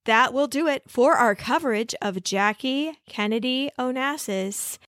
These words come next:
And in closing, we are going to leave you with some words that Kennedy presidential advisor Clark Clifford once wrote to Jackie.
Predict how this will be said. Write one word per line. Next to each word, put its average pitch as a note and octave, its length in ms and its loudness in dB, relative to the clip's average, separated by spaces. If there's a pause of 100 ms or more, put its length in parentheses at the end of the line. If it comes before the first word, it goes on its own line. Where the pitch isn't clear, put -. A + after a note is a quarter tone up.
And E4 260 2
in G4 220 -2
closing, F4 720 2 (200)
we A3 160 0
are C#4 60 2
going C#4+ 240 0
to C#4+ 100 -4
leave D4 280 -2
you B3 340 2
with A3+ 260 0
some D#4+ 300 0
words A#3 460 2
that - 340 0
Kennedy C#4 380 0
presidential B3+ 580 0
advisor G#3+ 480 0
Clark C#4 400 -4
Clifford G3+ 580 -2
once A3+ 520 -2
wrote G#3+ 320 -2
to - 120 -6
Jackie. F3 680 -6